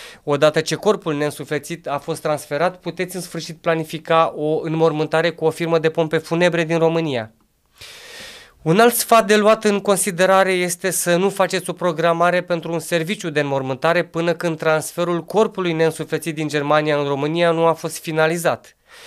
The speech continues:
Fără o asigurare de viață adecvată, rudele defunctului pot suporta ei înșiși costurile de repatriere, costuri care nu sunt deloc de neglijat.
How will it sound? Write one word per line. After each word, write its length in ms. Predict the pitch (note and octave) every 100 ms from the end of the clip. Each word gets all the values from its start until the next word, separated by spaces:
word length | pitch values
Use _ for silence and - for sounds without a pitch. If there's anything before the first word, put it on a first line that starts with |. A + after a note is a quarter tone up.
| - -
Fără 340 | - D#3 D3
o 160 | C#3 C#3+
asigurare 640 | C3+ D3 C3 E3+ F#3+ F3
de 120 | C#3+
viață 540 | B2+ D3+ D3 - D3+ -
adecvată, 720 | C3+ C3 C3 A#2+ E3+ F3+ F#3
rudele 380 | D#3+ G3 G3+ G3+
defunctului 580 | F#3 F#3+ G3 F3+ F#3+ F#3+
pot 300 | F3+ F3 F#3
suporta 560 | - D#3+ F3+ D#3+ F3 E3
ei 440 | D#3 D3+ F3+ F3
înșiși 600 | D#3+ F#3 F3 - F3 - -
costurile 720 | E3 F3 - F3 E3+ E3+ E3+
de 180 | D3 D#3+
repatriere, 720 | D#3+ D#3+ D#3 D#3+ E3 C3 A2+ - - _
costuri 380 | - D#3+ E3+ D3+
care 240 | D3+ D3
nu 120 | G3
sunt 220 | A3+ D#3+ C3
deloc 280 | B2+ D3
de 120 | C#3 C#3
neglijat. 680 | D3+ D#3 C#3+ B2+ - -